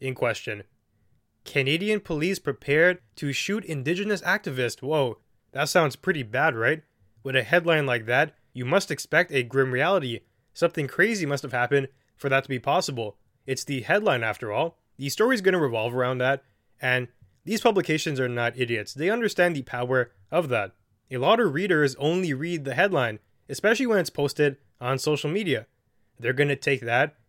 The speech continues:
internalize it, and use it as a token of the entire story. They have strategically chosen something that's inflammatory by nature and not wholly representative of the entire situation,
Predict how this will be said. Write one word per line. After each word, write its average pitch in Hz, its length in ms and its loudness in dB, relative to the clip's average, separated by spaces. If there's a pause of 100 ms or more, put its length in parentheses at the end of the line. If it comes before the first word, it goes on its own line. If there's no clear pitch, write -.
internalize 123 600 0
it, 123 180 -4 (180)
and 123 160 -8
use 196 240 -4
it 208 140 4
as 131 260 0
a 123 100 -2
token 123 440 -2 (240)
of 117 100 -8
the 120 120 -4
entire 117 320 -2
story. 143 460 2 (560)
They 143 100 0
have 160 100 2
strategically 214 480 -6
chosen 180 380 2
something 127 400 -2 (160)
that's 127 180 -10
inflammatory 156 580 2
by 170 140 2
nature 160 480 -2 (300)
and 123 180 -6
not 147 240 0
wholly 151 260 0
representative 131 720 -2 (260)
of 117 140 -8
the 123 140 -4
entire 123 240 -4
situation, 127 640 -2